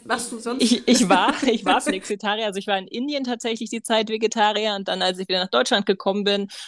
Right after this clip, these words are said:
Speaker 2: auch noch lange Vegetarier. Und dann war aber schon mal irgendwie mit Freunden, okay, dann ist der halt doch irgendwie, also ich hab dann immer drauf geachtet, dass es halt irgendwie aus nachhaltigen und gesunden, ähm, Anbau kommt, wenn du dann beim Grillen bist und dann doch mal so ein Fleisch isst. Und,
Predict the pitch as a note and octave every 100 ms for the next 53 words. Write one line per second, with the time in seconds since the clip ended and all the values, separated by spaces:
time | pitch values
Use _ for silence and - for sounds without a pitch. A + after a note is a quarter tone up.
0 | - - B3+ C4 A3+ G#3+ G#3+ G3+ G3+ G3
1 | G#3 F#3 F#3 F#3+ F#3+ F#3+ F#3 F#3 F3+ -
2 | - - G#3+ A3 G#3+ G#3 G3+ G3 - G#3
3 | G3+ F#3+ F#3+ G#3+ G3 F#3+ - - D#3+ D#3+
4 | F3+ F#3 F#3+ - D#3+ E3+ E3 E3+ - F#3
5 | - F3 F3 G3 A3 E3 F#3+ F#3+ - F#3
6 | F3 F3+ F3 F#3+ - F3 E3+ D#3+ - E3+
7 | - E3 F3 D#3+ D#3+ E3+ E3+ D#3 - E3+
8 | - E3 - - - _ _ - F#3 G3
9 | G#3 G3 F#3+ F#3 F3+ F3+ F3+ E3 F3 F3+
10 | E3+ G3 G3+ F#3 F#3 F3+ F#3+ F3+ F3 F3
11 | - - - G#3+ F#3+ G3 G3 G3+ G3+ F#3
12 | F#3 F3 F3+ F3 F3 - F#3+ F#3+ F#3 F3+
13 | F3+ E3 F3 F#3 E3+ F3 E3+ F#3 - F3+
14 | F3 - - F#3 - - F3+